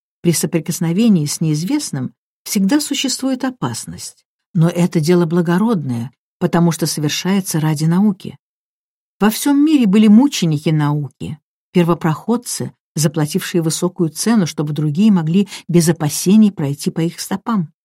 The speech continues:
Уже десять лет ты работаешь на благо науки и платишь за это ужасным нервным напряжением. Теперь твоя миссия окончена. С сегодняшнего дня ты свободна и можешь быть счастлива».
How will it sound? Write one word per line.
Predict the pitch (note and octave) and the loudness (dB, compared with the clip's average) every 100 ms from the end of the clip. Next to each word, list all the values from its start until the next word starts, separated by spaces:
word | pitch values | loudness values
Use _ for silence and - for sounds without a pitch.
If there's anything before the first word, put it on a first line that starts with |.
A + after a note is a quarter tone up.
| _ _ _ _ | _ _ _ _
Уже | A#3+ D3+ | 2 4
десять | D#3+ D#3+ F3+ F#3 F#3 | 4 4 2 0 0
лет | G#3+ A3 | 0 0
ты | E3 | -2
работаешь | D3+ D#3 F#3+ E3 - | -2 0 -2 -2 -2
на | D#3+ | -2
благо | D3 F3 F#3+ D#3+ | 0 0 2 0
науки | D3+ D#3 A3+ - C#3 - - - | -2 0 0 -2 -8 -8 -8 -4
и | |
платишь | F3 F3 A3 A3 F3 | -2 0 0 0 -2
за | D3 | 0
это | F#3+ F#3+ F#3+ | 0 0 -4
ужасным | F3+ C#3 F#3+ C4+ - A3+ G#3 | -4 -4 -4 -4 0 6 6
нервным | G3+ G3+ F#3+ F#3 | 6 4 4 4
напряжением. | F3+ F3+ F3 D3+ C3+ C3 B2+ D3 - _ _ _ _ _ _ - | 2 0 -4 -4 -6 -8 -10 -14 -18 _ _ _ _ _ _ -14
Теперь | - F3 | -2 -2
твоя | D3+ D#3+ D#3+ | 0 0 0
миссия | D#3+ D#3+ - D#3 | 2 0 -2 -4
окончена. | D3+ G#3 F#3 - C3+ D3 - _ _ | -2 0 0 -4 -10 -10 -16 _ _
С | - | -8
сегодняшнего | - D#3 F3 D3+ D3 - C#3 | -2 2 2 2 -2 -4 -6
дня | B2 C#3+ A3 - _ - | -4 -2 -2 -6 _ -6
ты | B3+ | -4
свободна | - C4+ G#3 G#3 F#3+ F#3+ F#3+ _ - | -2 0 2 2 2 0 -2 _ 2
и | G3 | 6
можешь | A#3 E4 F#3 C#3 | 8 6 2 0
быть | F#3 G#3+ | -2 -2
счастлива». | - B2+ B2 - C#3+ C3+ | -4 -6 -6 -8 -10 -12